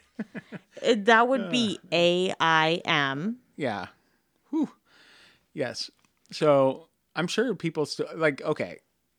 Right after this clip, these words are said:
Speaker 1: whatever.
Speaker 2: No, no, people don't still use instant
Speaker 1: <laughs>
Speaker 2: messenger. They also don't use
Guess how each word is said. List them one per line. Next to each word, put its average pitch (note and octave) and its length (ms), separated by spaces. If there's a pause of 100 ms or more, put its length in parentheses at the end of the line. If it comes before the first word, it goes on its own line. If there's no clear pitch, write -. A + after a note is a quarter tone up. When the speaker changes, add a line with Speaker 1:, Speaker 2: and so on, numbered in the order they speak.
(160)
Speaker 1:
whatever. A#3 260
Speaker 2:
No, A3 220
no, A#3 240
people C4+ 340
don't G#3+ 340
still G#3 240
use G3 540
instant G3 440
Speaker 1:
<laughs> - 20
Speaker 2:
messenger. E3 600 (240)
They G#3 160
also G#3 280
don't A3+ 200
use A3 180